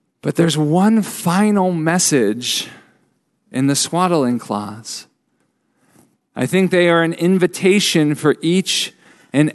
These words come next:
every one of us. The baby is born.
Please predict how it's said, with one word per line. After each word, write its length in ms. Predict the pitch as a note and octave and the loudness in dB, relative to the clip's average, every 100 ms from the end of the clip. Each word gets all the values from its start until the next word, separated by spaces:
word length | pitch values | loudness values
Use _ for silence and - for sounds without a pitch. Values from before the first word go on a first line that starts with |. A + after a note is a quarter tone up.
| - | -2
every 380 | D3 C3 C#3+ | -2 0 0
one 260 | C#3+ C3+ D#3+ | 0 0 0
of 160 | D3+ A#2 | -2 -2
us. 580 | A2 A2 - - - - _ _ _ _ _ _ _ _ _ _ _ _ _ _ _ _ _ _ _ _ _ _ _ - | -6 -6 -10 -10 -12 -18 _ _ _ _ _ _ _ _ _ _ _ _ _ _ _ _ _ _ _ _ _ _ _ -4
The 100 | C#3 | -2
baby 720 | A#2 F3 G3+ F3 F#3+ F3+ - | 2 2 2 2 0 0 0
is 220 | D3 - | -2 -4
born. 720 | A#2 E3 F3+ C3 A2+ A#2+ B2 | -4 -2 0 -2 -6 -12 -16